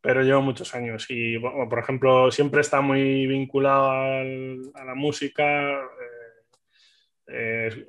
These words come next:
sobre todo a, a la escucha musical. El proyecto de fin de carrera lo hice sobre radio musical, industria discográfica y tal, y hace casi cuatro años, tres años y medio, pues, eh, empecé a partir del uso de WordPress en la empresa y tal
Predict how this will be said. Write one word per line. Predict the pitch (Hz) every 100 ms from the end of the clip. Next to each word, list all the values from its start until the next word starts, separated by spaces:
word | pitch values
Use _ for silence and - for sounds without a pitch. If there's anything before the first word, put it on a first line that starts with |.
| -
sobre | 135 123
todo | 135
a, | 139 135
a | 143
la | 123
escucha | - 139 - 131
musical. | 131 120 135 156 160 160 -
El | 135
proyecto | 135 135 143
de | 131
fin | 143 135
de | 131
carrera | 135 143 147 135
lo | 131
hice | 131 139
sobre | 127 123 123 120
radio | 127 131
musical, | 131 123 131 135 131
industria | 131 - 135
discográfica | - 135 143 143 135
y | 135
tal, | 147 151 _ _ _ _ _
y | 135
hace | 143 - 143 143 139 139 139 135 135
casi | - 135 143
cuatro | 151 135 143
años, | 143 143 143
tres | 135 139
años | 135 127
y |
medio, | 139 143 147 147
pues, | 135 123 - - 139
eh, | 123 123 127 135
empecé | 123 123 - 131 131 131 127 127 127 127 _ _ _ _ _
a | 139 123
partir | 123 117 143
del | 139 135 135 135
uso | 139 139
de |
WordPress | 135 127 131 151 -
en | 120
la | 120
empresa | 120 151 - 139
y |
tal | 151 175